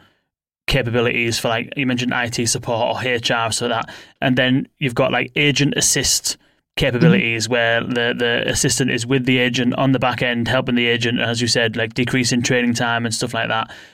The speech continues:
Speaker 1: versus the kind of, like, front end fulfillment automation sort of thing. I don't know if you could help share where you see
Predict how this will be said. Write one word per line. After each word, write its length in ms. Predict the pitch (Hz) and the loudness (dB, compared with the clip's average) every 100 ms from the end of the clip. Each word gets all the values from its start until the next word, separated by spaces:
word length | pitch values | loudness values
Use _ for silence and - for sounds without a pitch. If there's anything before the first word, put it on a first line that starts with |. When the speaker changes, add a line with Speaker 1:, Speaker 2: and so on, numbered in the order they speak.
| _ | _
Speaker 1:
versus 560 | 127 143 143 - 139 120 | 0 2 4 2 2 0
the 120 | 127 | -2
kind 220 | 120 131 131 | 0 0 0
of, 40 | |
like, 140 | 123 | -2
front 440 | 120 - 139 135 135 | -2 2 4 4 2
end 420 | 131 127 123 - - - _ - | 2 4 2 -2 -12 -20 _ -6
fulfillment 720 | 143 123 123 120 113 110 - | -2 0 2 2 0 -2 -2
automation 680 | 135 113 113 107 107 117 | -2 -2 -2 -4 -4 -4
sort 140 | 110 117 | -4 -2
of 60 | |
thing. 80 | 117 | 0
I 40 | 117 | 2
don't 120 | 139 | 2
know 60 | |
if 100 | 127 | 2
you 60 | 135 | 0
could 200 | 127 117 - | -2 -4 -2
help 240 | 131 127 | 0 0
share 540 | - - 143 139 131 127 | 0 0 2 2 4 2
where 180 | 127 | 2
you 280 | 127 127 135 | 2 2 2
see 520 | 135 - 131 127 123 | 2 2 4 4 4